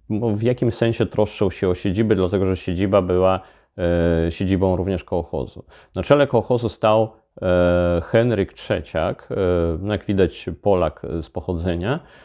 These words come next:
który tym niemniej, e, był członkiem partii komunistycznej w swoim czasie, był nawet uhonorowany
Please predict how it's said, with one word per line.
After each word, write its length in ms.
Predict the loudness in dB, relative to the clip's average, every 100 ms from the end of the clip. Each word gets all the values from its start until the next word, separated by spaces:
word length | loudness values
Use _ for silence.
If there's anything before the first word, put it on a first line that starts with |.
| -20 _ 4
który 260 | 6 6
tym 180 | 4 0
niemniej, 420 | 2 2 2 0
e, 40 | 0 0 2 2 2 0
był 200 | 0 -2
członkiem 400 | -2 -2 -2 -2
partii 300 | -2 -2 -6
komunistycznej 840 | -4 -4 -6 -6 -8 -4 -4 -4
w 40 | -2
swoim 240 | -2 -2
czasie, 540 | 0 -2 0 0 2 0
był 140 | -2
nawet 360 | -2 0 0 -2
uhonorowany 720 | -6 -2 0 0 0 0